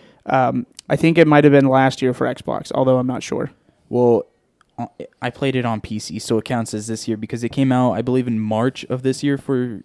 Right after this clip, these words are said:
Speaker 2: Steam.
Speaker 1: It wasn't gonna be our goaty anyways.
Speaker 2: I know. Uh,
Speaker 1: Would you
Speaker 2: so
Speaker 1: even, do you think it's gonna be even your top five this year?
Speaker 2: That just depends on all my higher, s-, like, the games that I think are gonna be higher. It might
Speaker 1: If they
Speaker 2: e-
Speaker 1: live up to the hype.
Speaker 2: At the moment,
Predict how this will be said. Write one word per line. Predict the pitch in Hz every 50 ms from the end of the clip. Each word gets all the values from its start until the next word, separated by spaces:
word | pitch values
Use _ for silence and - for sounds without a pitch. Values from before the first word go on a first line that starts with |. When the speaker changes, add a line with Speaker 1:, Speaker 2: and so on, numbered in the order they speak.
| _ -
Speaker 2:
Steam. | - - - 139 139 147 151 151 - _
Speaker 1:
It | - 233
wasn't | 247 254 233 208 226 214
gonna | 208 196
be | 180 170 180
our | 175 160
goaty | 143 151 143 143 139 135 135 131
anyways. | 131 131 127 123 120 120 123 131 143 - - - _ _ -
Speaker 2:
I | - 127
know. | 131 120 113 107 104 107 107 113 - _ _ _ _ _
Uh, | - - 127 127 123 120 113 107 - _ _ _ _ _ _ -
Speaker 1:
Would | 185 196 180
you | 214 220
Speaker 2:
so | 220
Speaker 1:
even, | 226 214 190 208 185 175 165 156 - _ _ _ _ _ _ _ -
do | _ 175
you | 180
think | 196 214 208
it's | 190 -
gonna | - 180 170
be | 165 160
even | 160 160
your | 151 143 131
top | - - 139 - -
five | - 135 127 135 143
this | 147 151 -
year? | 175 165 160 165 - _ _ _ -
Speaker 2:
That | 131 143 170 170
just | 180 180 170 -
depends | - 147 - 139 135 135 139 151 151 143
on | 139 131 131 127 120 120 117 - - _ -
all | 117 131 139
my | 143 135 127 123
higher, | 110 - - 123 123 135 131
s-, | 127 120 - - -
like, | 139 131 127 - _
the | 127 120
games | 127 131 123 135 143 127
that | 127 110
I | 110
think | - - 123 127 123
are | 135
gonna | 147 143 143
be | 139 135
higher. | 147 143 139 143 147 143 - _ _ _ _ _ _ _ _
It | - 131 147 131 - -
might | 120 123 120 131 143 165
Speaker 1:
If | 175 180
they | 175
Speaker 2:
e- | 160
Speaker 1:
live | 151 151 139
up | 139 123 -
to | -
the | 131 127
hype. | 123 127 131 127 -
Speaker 2:
At | 143 165 -
the | - 160
moment, | 143 127 123 127 143 160 175 190 202 202 190 -